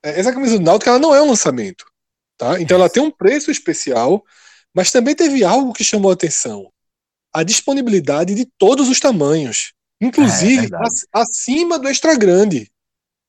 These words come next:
Speaker 1: tá? Que não é tão fácil encontrar acima do X G.
Speaker 2: Isso.
Speaker 1: Tá? São camisas específicas. Então,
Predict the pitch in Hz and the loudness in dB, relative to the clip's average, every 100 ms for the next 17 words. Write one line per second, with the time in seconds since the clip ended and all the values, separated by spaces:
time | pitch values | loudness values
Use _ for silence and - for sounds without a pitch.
0 | _ _ _ _ _ _ _ _ - 139 | _ _ _ _ _ _ _ _ 0 0
1 | 214 _ _ - 196 262 311 370 - 262 | 0 _ _ 0 4 4 4 0 2 0
2 | 302 294 254 202 160 123 101 - _ _ | 2 0 0 0 2 0 -2 -8 _ _
3 | _ _ _ _ _ 160 - - 214 214 | _ _ _ _ _ -2 0 0 0 2
4 | 190 180 - 156 123 120 101 - _ _ | 0 -2 -2 -4 -4 -6 -8 -16 _ _
5 | _ _ _ _ 101 107 139 - 185 208 | _ _ _ _ -6 -4 -4 -2 -2 -2
6 | 196 226 233 - 302 - 262 - 208 196 | -4 -4 -8 -6 -6 -6 -6 -6 -8 -2
7 | 240 | -2